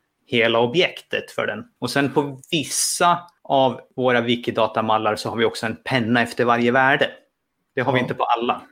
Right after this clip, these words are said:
Speaker 2: Okej, det trodde jag vi hade på alla faktiskt. Men, men, eh, ja, där ser man. Och då hamnar man då rakt in i Wikidata och så får man,
Speaker 1: Mm.
Speaker 2: får man börja, eh, justera här då. Och det är en sak när det, när det är, det är... svårt, tycker jag, att hitta på de här nya,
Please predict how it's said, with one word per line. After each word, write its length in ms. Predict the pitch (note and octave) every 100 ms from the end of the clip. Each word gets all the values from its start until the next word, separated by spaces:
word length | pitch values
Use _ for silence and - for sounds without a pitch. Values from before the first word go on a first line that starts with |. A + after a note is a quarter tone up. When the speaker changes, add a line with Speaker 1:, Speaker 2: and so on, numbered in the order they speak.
| _ _ _ -
Speaker 2:
Okej, 300 | C#3+ D3+ D3
det 100 | C3+
trodde 220 | C3+ E3+ C#3+
jag 60 |
vi 60 | C3
hade 180 | B2 C#3+
på 100 | C#3
alla 140 | A#2+
faktiskt. 340 | G#2+ - G2
Men, 200 | C3+ C#3+ C#3+
men, 220 | C#3+ C#3+
eh, 420 | C#3+ C#3 C3+ B2 A#2+ - - - -
ja, 300 | C#3+ F3+ -
där 80 | C3+
ser 160 | -
man. 180 | A#2 G#2+ -
Och 140 | - F3
då 120 | F#3+
hamnar 300 | F3+ E3 D3+
man 160 | D3+ C#3
då 180 | C3+ C3+
rakt 320 | C3+ B2 -
in 80 | A#2+
i 40 |
Wikidata 560 | A#2 A#2 B2 A2 G#2+ A#2
och 120 | A2+
så 100 | -
får 120 | -
man, 160 | C3 A#2+
Speaker 1:
Mm. 140 | D3
Speaker 2:
får 80 | B2+
man 100 | A#2
börja, 180 | A#2+ A#2
eh, 60 | - - - - D#3
justera 400 | B2+ C#3 B2 C3
här 220 | D3+ A#2+
då. 180 | A2 - - -
Och 120 | E3+
det 320 | F3 F3+ F3+
är 140 | F#3+ G3
en 120 | F#3+
sak 360 | - D3 C#3+
när 120 | D3+ C#3
det, 320 | C3+ C#3 C#3+
när 140 | C#3
det 240 | C3+ C3 B2+
är, 260 | B2 A#2+ A#2+ - _
det 80 | F3+
är... 40 | D3+
svårt, 440 | - F3+ - -
tycker 200 | - E3
jag, 260 | D#3+ A#2+ A#2+
att 60 |
hitta 200 | C3 B2+
på 140 | A#2 C3
de 120 | B2
här 80 | C3
nya, 640 | C#3+ C3+ A#2+ D3+ A#2